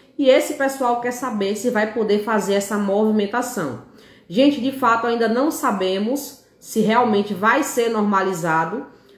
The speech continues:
as informações aí do Caixa Tem até amanhã, dia dezoito.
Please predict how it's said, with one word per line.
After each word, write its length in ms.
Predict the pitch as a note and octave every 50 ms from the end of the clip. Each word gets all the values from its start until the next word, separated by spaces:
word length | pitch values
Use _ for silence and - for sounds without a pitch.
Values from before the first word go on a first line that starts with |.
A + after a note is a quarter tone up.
| _ -
as 600 | F3+ F3 F3+ F3+ F3 F3 - - - - - - -
informações 720 | G#3+ A#3+ A#3+ A3+ A3+ A3 G#3+ G#3 G3+ - - G3 F#3+ F#3
aí 60 | F#3+
do 100 | F#3 F#3
Caixa 320 | - F#3+ F#3+ F#3 - F#3+
Tem 160 | F3 - F#3 F3+
até 180 | F3+ F3 G3
amanhã, 460 | G3 G3+ A3 A#3 A3+ G3+ F#3+ G3 G#3+
dia 160 | G#3+ G3+ G3+ G#3
dezoito. 560 | F3+ F#3 E3 - E3 E3+ F3 F#3 - -